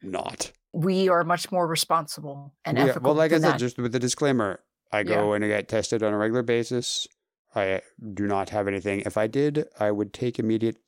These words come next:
Speaker 2: Im-,
Speaker 1: action.
Speaker 2: actions.
Speaker 1: As should you. Don't be afraid of the doctor. Doctor is your friend.
Speaker 2: Al Capone did not, and he ended up regretting that deeply. Or
Speaker 1: Mm-hmm.
Speaker 2: maybe he didn't. His brain was too dissolved to regret anything in the end.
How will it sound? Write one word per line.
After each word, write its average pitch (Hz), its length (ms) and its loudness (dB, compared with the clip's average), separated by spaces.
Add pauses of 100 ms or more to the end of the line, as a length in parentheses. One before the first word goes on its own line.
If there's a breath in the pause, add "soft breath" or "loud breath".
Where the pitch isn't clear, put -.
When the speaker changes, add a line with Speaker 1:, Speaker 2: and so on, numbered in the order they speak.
Speaker 2:
Im-, 92 60 -4
Speaker 1:
action. 90 480 -8
Speaker 2:
actions. - 440 -14 (400)
Speaker 1:
As 92 380 -8 (220)
should 90 260 -8
you. 85 240 -6 (340)
Don't 113 140 -2
be 123 80 0
afraid 104 220 0
of 92 60 -2
the 90 60 -8
doctor. - 360 -10 (140)
Doctor 78 280 -2
is 107 100 -4
your 113 80 -8
friend. 78 300 -10 (200)
Speaker 2:
Al 190 240 4
Capone 233 500 -4
did 180 160 -6
not, 175 320 0
and 170 140 -8
he 175 180 -2
ended 175 220 -2
up 170 140 -4
regretting 175 400 -2
that 175 280 0
deeply. 151 480 -2 (320)
Or 135 80 4
Speaker 1:
Mm-hmm. 170 80 6
Speaker 2:
maybe 202 200 6
he 185 120 2
didn't. 175 380 0
His 160 160 -8
brain 175 280 0
was 160 160 -4
too 196 160 -2
dissolved 156 540 -2
to 185 120 -6
regret 160 380 0
anything 165 400 -4
in 147 100 0
the 151 120 0
end. 156 320 -2